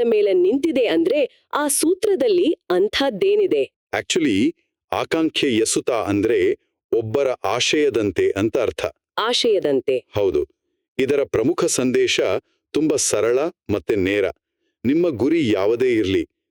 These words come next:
Speaker 2: ಅದು ಲೌಕಿಕ ಯಶಸ್ಸಾಗಿರ್ಲಿ ಅಥವಾ ಅಂತಿಮವಾಗಿ ಮುಕ್ತಿಯೇ ಆಗಿರ್ಲಿ,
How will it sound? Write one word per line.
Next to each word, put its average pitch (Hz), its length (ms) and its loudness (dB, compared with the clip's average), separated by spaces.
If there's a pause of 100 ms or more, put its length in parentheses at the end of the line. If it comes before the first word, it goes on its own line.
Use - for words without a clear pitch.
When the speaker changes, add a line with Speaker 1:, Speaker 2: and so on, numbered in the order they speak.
(180)
Speaker 2:
ಅದು 147 200 0
ಲೌಕಿಕ 110 480 0
ಯಶಸ್ಸಾಗಿರ್ಲಿ 104 1000 0 (380)
ಅಥವಾ 160 280 -2
ಅಂತಿಮವಾಗಿ 135 800 0
ಮುಕ್ತಿಯೇ 120 440 0
ಆಗಿರ್ಲಿ, 90 540 -2